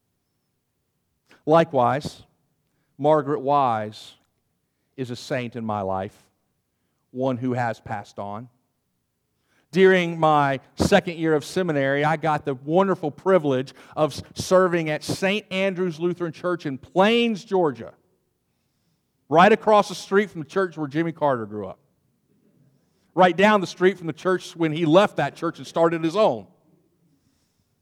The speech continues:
All of the people in there knew Jimmy, and Margaret had grown up with him. Margaret was the matriarch of this small little church,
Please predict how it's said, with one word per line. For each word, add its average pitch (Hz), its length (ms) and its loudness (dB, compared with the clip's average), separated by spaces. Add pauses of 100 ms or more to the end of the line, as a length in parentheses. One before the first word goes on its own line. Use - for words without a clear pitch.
(320)
All 202 240 6
of 226 60 10
the 208 40 0
people 208 320 2
in 208 80 6
there 202 160 2
knew 185 140 0
Jimmy, 131 400 -8 (960)
and 147 180 -4
Margaret 180 400 6
had 170 160 0
grown 170 240 2
up 151 160 0
with 101 160 -12
him. - 80 -20 (1400)
Margaret 185 440 6 (220)
was 165 200 0
the 156 140 2
matriarch 165 600 4
of 139 80 -10
this 143 140 -2
small 147 360 0
little 135 140 -2
church, 165 340 -4